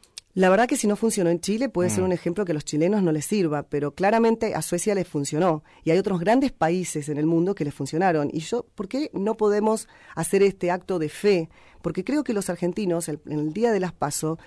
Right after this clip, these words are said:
Speaker 1: hicimos un acto de fe. El setenta y tres por ciento de los argentinos dijimos, Basta a estos gobiernos pseudo progresistas
Speaker 2: Ujú.
Speaker 1: que nos llevan nada más a una esclavitud moderna, que no hacen otra cosa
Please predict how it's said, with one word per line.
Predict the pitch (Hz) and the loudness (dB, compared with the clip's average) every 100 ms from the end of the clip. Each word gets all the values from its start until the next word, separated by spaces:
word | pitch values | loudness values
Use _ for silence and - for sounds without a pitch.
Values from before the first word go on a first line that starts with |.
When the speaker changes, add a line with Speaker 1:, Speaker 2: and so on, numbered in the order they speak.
| - - | -20 -12
Speaker 1:
hicimos | 208 - 294 247 | -8 0 0 2
un | 202 | -2
acto | 220 196 | -2 -2
de | 151 | -4
fe. | 135 185 165 - | -2 0 0 -2
El | |
setenta | 165 175 185 208 | -4 -2 0 0
y | |
tres | 202 302 | 0 -2
por | 269 | -2
ciento | - 214 226 214 | 0 0 2 0
de | 165 | 0
los | 156 | -4
argentinos | 139 156 185 226 | -6 -4 0 0
dijimos, | 180 160 196 196 - - - | 0 -2 0 0 -4 -20 -6
Basta | 175 254 - 269 262 - | 0 0 2 -2 -2 -2
a | 170 | 0
estos | 190 190 - 202 - | 0 -2 -2 -4 -2
gobiernos | 165 160 190 185 190 - _ _ _ | -4 0 2 2 0 -2 _ _ _
pseudo | - - 220 226 226 226 | -4 4 6 6 4 4
progresistas | 175 165 160 - 226 - 185 190 - | 2 2 0 0 -2 -2 -2 -2 -4
Speaker 2:
Ujú. | 107 95 | -10 -6
Speaker 1:
que | 120 180 | 2 2
nos | 175 | 4
llevan | 247 269 254 | 2 2 4
nada | 208 202 | 4 4
más | 202 226 - - - - | 4 2 0 -16 -20 -2
a | 175 | 4
una | 190 247 254 | 6 6 6
esclavitud | 220 190 165 170 226 | 2 2 0 2 2
moderna, | 240 190 185 170 170 180 | 4 6 4 4 2 0
que | 165 | 0
no | 170 208 | 2 2
hacen | 254 254 | 0 -2
otra | 226 208 190 | -2 -2 -4
cosa | 170 - 170 | -4 -4 -6